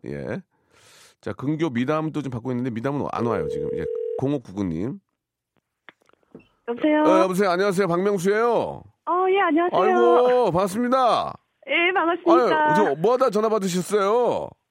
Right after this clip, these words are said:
Speaker 2: 아, 일하고 있었습니다.
Speaker 1: 아, 통화 가능하세요?
Speaker 2: 예, 예.
Speaker 1: 아니, 어떤 게 착한 일 하신 겁니까?
Speaker 2: 제가 착한 일 몇 개 올렸는데.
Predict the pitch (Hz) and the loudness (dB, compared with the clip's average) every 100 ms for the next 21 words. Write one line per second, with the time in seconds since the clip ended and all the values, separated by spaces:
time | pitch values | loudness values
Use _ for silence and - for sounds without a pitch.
0 | _ 214 247 277 220 214 294 311 269 247 | _ -2 0 0 -2 0 0 0 -2 -4
1 | 240 220 214 214 - 123 135 147 139 - | 0 0 2 0 -2 0 0 0 -2 -8
2 | - - 226 180 185 214 175 190 202 262 | -10 -2 -2 0 0 0 0 0 2 0
3 | - - _ - 285 294 240 170 151 208 | -2 -16 _ 0 2 4 4 2 2 2
4 | 185 185 - 233 185 190 - 202 226 180 | 2 2 2 0 0 -2 -2 0 0 0
5 | 180 175 151 147 214 175 90 57 - _ | 0 0 -2 -2 0 0 -2 -6 -14 _
6 | _ _ _ _ _ _ _ - 214 214 | _ _ _ _ _ _ _ -20 -10 -8
7 | 233 339 320 294 233 262 294 277 277 247 | -6 -2 2 2 2 2 2 2 2 2